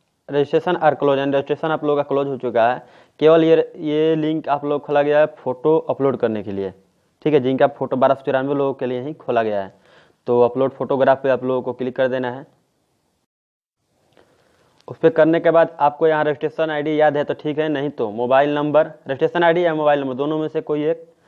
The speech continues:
डालना है यहाँ पे। यहाँ डेट, यहाँ मंथ और यहाँ ईयर, यानी date of birth यहाँ पे। और यहाँ जो कैप्चा ये दिखाई देगा यहाँ पे, आप लोगों को अलग दिखाई देगा, ठीक है, दूसरा चीज़ दिखाई देगा। जो भी यहाँ दिखाई देगा वो इसमें फिल करके आप लोगों को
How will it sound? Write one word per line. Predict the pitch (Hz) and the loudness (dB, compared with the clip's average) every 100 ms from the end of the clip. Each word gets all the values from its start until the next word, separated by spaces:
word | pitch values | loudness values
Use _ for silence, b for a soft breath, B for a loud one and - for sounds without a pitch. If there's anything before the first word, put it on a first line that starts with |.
| _ - | _ -2
डालना | 123 131 147 | 0 2 2
है | 147 | 0
यहाँ | 151 | -2
पे। | 147 170 170 | -2 -4 -4
यहाँ | 131 127 117 | -8 -8 0
डेट, | 156 160 - | 0 0 -6
यहाँ | 131 127 | -6 -4
मंथ | 139 147 135 | -4 -6 -4
और | 135 - - | -4 -4 -10
यहाँ | 123 120 | -8 -4
ईयर, | 120 101 - | -2 -2 -4
यानी | 123 | -2
date | 123 131 | -2 2
of | 131 | 2
birth | 127 135 | 2 0
यहाँ | 147 143 | -2 -4
पे। | 156 160 165 b b b b b | 0 -2 -4 b b b b b
और | 135 | -2
यहाँ | 147 151 | 0 0
जो | 151 | 0
कैप्चा | 151 139 - 156 | 2 0 4 4
ये | 151 | 4
दिखाई | 139 135 135 | 2 0 0
देगा | 135 135 131 | 0 0 0
यहाँ | 131 127 | -2 -4
पे, | 170 170 - | -6 -8 -4
आप | 120 120 | -4 -2
लोगों | 123 127 | -2 -2
को | 127 | 0
अलग | 127 131 | 0 0
दिखाई | 123 120 120 | -2 -2 0
देगा, | 120 120 | 0 0
ठीक | 160 143 | 0 -2
है, | 98 | -4
दूसरा | 104 - 123 | -10 -4 -4
चीज़ | 127 | -2
दिखाई | 123 123 | -2 0
देगा। | 120 143 | 2 2
जो | 127 120 147 | 0 2 4
भी | 170 | 4
यहाँ | 160 151 | 2 0
दिखाई | 143 147 | 0 0
देगा | 147 156 156 | 2 2 2
वो | 135 | -2
इसमें | 135 135 | -4 -6
फिल | 135 143 | -6 -6
करके | 135 143 135 151 | -2 -2 -2 -2
आप | 131 131 | -2 0
लोगों | 135 135 | -2 -2
को | 160 | -6